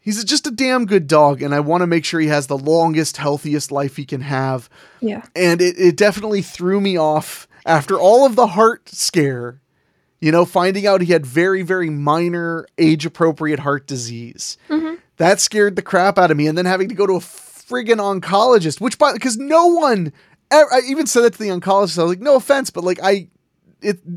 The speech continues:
Speaker 1: I knew it wasn't a good week when I had to call an oncologist." And she was like, and she actually said that she was like, "I understand completely. I have patients who have told me, you know,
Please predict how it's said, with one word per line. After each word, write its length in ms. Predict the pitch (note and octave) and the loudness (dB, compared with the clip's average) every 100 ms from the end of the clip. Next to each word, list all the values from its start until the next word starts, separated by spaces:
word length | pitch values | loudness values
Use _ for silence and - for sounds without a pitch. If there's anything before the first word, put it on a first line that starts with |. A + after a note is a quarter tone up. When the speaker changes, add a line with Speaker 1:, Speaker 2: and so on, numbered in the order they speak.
| F3 | 0
Speaker 1:
I 120 | G#3+ | 0
knew 200 | A3+ D#4 | 2 0
it 60 | C4 | 2
wasn't 260 | C4+ B3+ A#3 | 0 0 -6
a 20 | |
good 240 | F3+ G#3+ | -4 -4
week 260 | G3 C#4 - | -4 -4 -4
when 140 | G3 | -2
I 20 | |
had 160 | E3+ F3 | -2 -2
to 80 | E3+ | -2
call 240 | F#3+ F#3+ | 0 0
an 60 | F3+ | 0
oncologist." 760 | D#3+ D3+ D#3 D3 C3+ C3+ C3 - | -2 -2 0 0 -2 -8 -12 -14
And 100 | C3 | -10
she 80 | D#3 | -8
was 160 | D3+ | -4
like, 160 | E3 - - - - | -4 -4 -20 -20 -8
and 160 | A3+ F3+ | -6 -6
she 260 | - A3 A#3+ | -6 -2 0
actually 240 | B3 E4+ | 2 2
said 180 | - A3 | 2 0
that 40 | F3 | 0
she 120 | G3+ | -6
was 100 | F3+ | -2
like, 160 | F#3 E3+ | -2 0
"I 160 | F#3+ | 0
understand 380 | A#3+ G#3+ - G3+ | 0 -4 -6 -6
completely. 460 | F#3 E3 F3 G3+ F3 | -6 -6 -8 -4 -2
I 160 | D#3 | -2
have 240 | E3+ E3 D3 | 0 -2 -2
patients 420 | D#3+ D#3 F3 D#3+ | -6 -6 -8 -8
who 80 | E3 | -8
have 120 | D3 | -6
told 280 | D3+ D#3 D3+ | -4 -4 -4
me, 120 | D#3 | -6
you 100 | D3+ | -4
know, 140 | C#3+ | -6